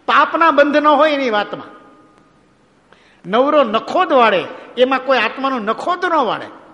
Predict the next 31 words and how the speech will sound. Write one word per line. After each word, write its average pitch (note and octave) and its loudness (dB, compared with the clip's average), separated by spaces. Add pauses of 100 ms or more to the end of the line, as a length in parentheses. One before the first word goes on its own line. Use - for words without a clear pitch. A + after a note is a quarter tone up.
(380)
ઉદ્ધારની G#3+ -2
દિશા F3+ -6
મળે, A#3 -10 (1400)
મૂંઝવણની G#3+ -4
ઉકેલ G#3+ -6
મળે. E3 -10 (380)
સત E4 0
જિજ્ઞાસુ D4+ -2
ભેગા G3+ 0
થાય A3 -2 (840)
એ A#3+ 2
વધારે B3 2
ઉત્તમ C4+ -2
છે F#3 -6
અસત્સંગ G#3+ -6
કરતા. - -16 (340)
કોઈ F#3 -6
કુગુરુના B3+ -2
સંગમાં G#3+ -6
જઈને G3 -8
બેઠા E3+ -6
હોય D#3 -6 (260)
અને F3+ -10
ગમે E3+ -2
તેવી C#4 -2
વાત G#3+ -2
ચાલતી F#3 -8
હોય D3+ -8 (260)
એના C4+ 0
કરતાં G3+ -6
તો D3+ -8